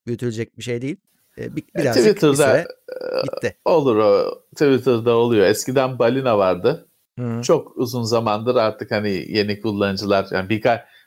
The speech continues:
Speaker 2: bayağı bir yıllık kullanıcılar hiç görmemiştir balinayı. Eskiden hep balina çıkardı. Kapasiteyi açtık falan filan bir şeyler olurdu.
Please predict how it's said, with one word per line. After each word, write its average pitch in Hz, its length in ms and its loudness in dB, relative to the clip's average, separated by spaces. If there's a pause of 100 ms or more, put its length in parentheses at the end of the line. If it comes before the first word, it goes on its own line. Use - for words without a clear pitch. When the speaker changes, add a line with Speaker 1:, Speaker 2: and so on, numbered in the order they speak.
(120)
Speaker 2:
bayağı 120 380 2
bir 110 60 -6
yıllık 104 420 -6
kullanıcılar 110 640 -2
hiç 160 200 -10
görmemiştir 104 680 -2
balinayı. 95 600 0 (200)
Eskiden 123 500 -2
hep 139 220 -2
balina 120 320 2
çıkardı. 90 460 -2
Kapasiteyi 104 640 0
açtık - 420 -4
falan 95 320 0
filan 95 320 -4
bir 98 40 -10
şeyler 113 320 0
olurdu. 95 500 -4